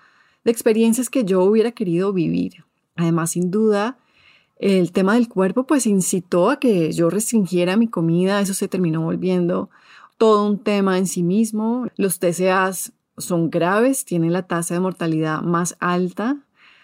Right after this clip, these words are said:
Luchar con la comida es como una especie de vórtice que se traga alegría y esto es a lo que debemos prestarle atención. Sin embargo, creo que hablar de privilegio nos sirve porque va dejando al descubierto lo que antes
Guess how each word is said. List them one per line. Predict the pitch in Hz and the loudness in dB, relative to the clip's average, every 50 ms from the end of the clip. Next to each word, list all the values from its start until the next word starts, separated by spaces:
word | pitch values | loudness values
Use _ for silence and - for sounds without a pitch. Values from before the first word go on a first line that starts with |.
| _ _ _ | _ _ _
Luchar | - 214 208 - - 226 202 190 | 0 0 0 2 2 0 0 0
con | - - 220 | 0 0 0
la | 233 247 | 0 0
comida | 240 233 202 185 190 196 196 196 202 208 233 240 240 | 0 0 0 2 2 2 2 0 0 0 0 -2 -2
es | - 185 - | -4 -6 -4
como | - 214 214 220 | -4 -2 0 0
una | 220 214 226 | 0 0 -2
especie | 220 - - 233 220 - 240 220 | -2 0 0 0 0 2 2 0
de | 214 196 | 0 0
vórtice | 165 151 165 196 214 240 247 247 226 - - 220 214 - - 190 180 240 247 233 - _ _ _ | -2 0 2 2 4 4 4 2 0 0 -2 -2 -2 -2 -4 -4 -2 -2 -4 -6 -8 _ _ _
que | - 175 | -12 -6
se | - 185 | -6 -6
traga | 170 - 175 175 170 170 156 170 170 175 - - - - _ _ _ _ | -4 -2 -2 -2 -2 -2 -2 -4 -4 -4 -6 -8 -12 -18 _ _ _ _
alegría | - 190 185 180 156 156 185 202 226 226 233 226 208 196 202 220 262 - _ _ _ _ _ _ _ _ _ _ _ _ _ | -4 -2 0 -2 0 0 0 2 4 4 4 4 2 0 -4 -6 -8 -8 _ _ _ _ _ _ _ _ _ _ _ _ _
y | - 180 190 190 | -4 0 2 2
esto | 175 180 170 - - - 202 208 214 220 | 2 2 0 -4 -2 0 2 2 4 2
es | 208 214 - | 2 0 0
a | - 185 | 0 0
lo | 175 165 | 0 0
que | - 180 | 2 2
debemos | 170 165 160 175 220 262 269 233 | 2 2 4 4 4 4 2 2
prestarle | - 180 165 - 165 160 160 160 | -2 -6 -6 -4 -4 -2 -2 -2
atención. | 156 - 165 160 156 - - 160 151 - - 180 - _ _ _ - - _ _ _ _ _ _ _ _ _ _ | -2 -2 -2 -2 -4 -4 -4 -6 -6 -6 -8 -12 -16 _ _ _ -20 -20 _ _ _ _ _ _ _ _ _ _
Sin | - - 233 226 | -2 2 2 4
embargo, | 214 202 202 208 196 240 226 | 4 4 2 2 0 0 0
creo | - 269 269 269 269 | 2 2 2 2 2
que | - 285 285 - | 2 0 0 0
hablar | - 220 208 202 196 185 170 | 0 0 2 2 2 0 0
de | 202 | -2
privilegio | 214 - 240 247 233 214 202 190 180 180 180 165 - 226 226 | 0 0 2 2 2 4 2 4 2 2 0 0 -2 0 0
nos | 233 214 180 | 0 0 0
sirve | - - - 214 220 220 226 185 202 208 | -4 -4 -4 -2 0 0 0 0 -2 -2
porque | - 240 226 - 196 170 | -2 -4 -6 -4 -4 -2
va | 165 165 | -2 -2
dejando | 165 175 170 202 214 202 208 202 196 202 208 208 - - | -2 -4 -4 -6 -6 -4 -4 -4 -4 -4 -6 -6 -8 -6
al | - 190 180 | -6 -4 -4
descubierto | 180 170 - - 160 151 156 170 180 180 175 175 - - 185 185 202 - | -4 -6 -6 -6 -4 -2 0 2 2 2 0 -2 -4 -2 -2 -2 0 0
lo | 320 196 175 | -2 -2 -2
que | - 180 170 | -2 -2 0
antes | 165 160 156 - 175 - - | 0 0 -2 -4 -8 -10 -12